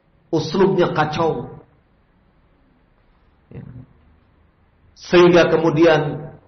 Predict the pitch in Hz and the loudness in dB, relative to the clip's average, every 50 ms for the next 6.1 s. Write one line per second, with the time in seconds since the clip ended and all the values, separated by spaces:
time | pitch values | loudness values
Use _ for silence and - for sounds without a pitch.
0 | _ _ _ 165 196 226 233 233 220 202 196 196 196 190 180 175 - - 196 196 | _ _ _ 2 4 4 6 6 4 4 4 4 4 4 4 2 0 -2 0 0
1 | 190 190 185 185 - - 220 226 220 214 214 196 - 196 277 294 - 294 269 233 | 2 2 0 0 -2 -2 -2 0 0 2 0 0 2 2 2 2 2 2 2 4
2 | 220 220 196 202 202 190 208 226 226 214 196 180 143 - - - - - - _ | 4 2 2 2 2 2 2 2 2 0 -2 -4 -4 -6 -10 -14 -18 -20 -20 _
3 | - - - - - - - - - - _ - - - - _ _ _ _ _ | -10 -8 -6 -6 -6 -8 -8 -12 -12 -12 _ -20 -20 -20 -20 _ _ _ _ _
4 | _ - 98 101 165 185 - 202 185 190 180 180 180 170 165 170 170 175 170 165 | _ -16 -2 2 2 2 4 4 4 4 4 4 4 4 4 4 2 2 2 4
5 | 170 175 165 - - - 180 160 165 170 208 202 196 196 196 165 139 139 - - | 4 4 4 2 0 -2 -2 -2 -2 -2 -2 0 0 -2 -2 -4 -6 -8 -12 -14
6 | - - | -18 -20